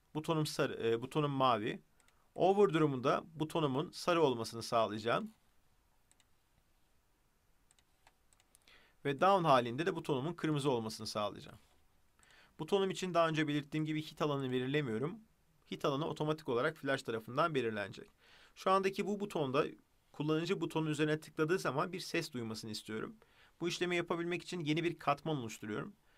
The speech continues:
Mümkün olunca farklı tipteki öğeleri farklı katmanlarda kullanmak istiyorum. Sesi down olduğu zaman, yani kullanıcı butonun üzerine tıkladığı zaman duymasını istiyoruz.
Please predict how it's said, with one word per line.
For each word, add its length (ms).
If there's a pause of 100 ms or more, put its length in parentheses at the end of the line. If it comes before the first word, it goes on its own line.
(140)
Mümkün 320
olunca 260
farklı 380
tipteki 420
öğeleri 320
farklı 360
katmanlarda 640
kullanmak 440
istiyorum. 420 (1400)
Sesi 440
down 360 (400)
olduğu 360
zaman, 240
yani 460
kullanıcı 440
butonun 220
üzerine 240
tıkladığı 300
zaman 360 (320)
duymasını 380
istiyoruz. 560